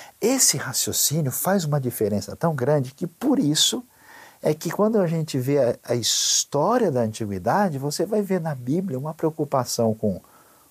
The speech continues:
órfão, com viúva, com pobres, com necessitados, com estrangeiros, gente que estava numa situação de vulnerabilidade,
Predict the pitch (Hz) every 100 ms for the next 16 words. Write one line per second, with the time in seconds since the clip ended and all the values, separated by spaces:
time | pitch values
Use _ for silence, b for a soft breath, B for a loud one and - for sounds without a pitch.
0 | b - 123 117 113 - 123 113 - B
1 | B B B B - 101 101 113 113 113
2 | 113 107 104 104 113 - b b b b
3 | 113 107 - 117 117 113 110 104 107 -
4 | 98 98 107 123 - 98 - 110 _ 123
5 | 113 107 101 101 101 - - 92 95 101
6 | - 120 117 107 101 117 110 110 104 104
7 | 95 95 98 123 165 160 165 - 185 160
8 | - - 147 170 175 160 160 151 - 202
9 | 190 156 143 - 147 151 143 151 151 151
10 | 151 147 156 143 139 147 131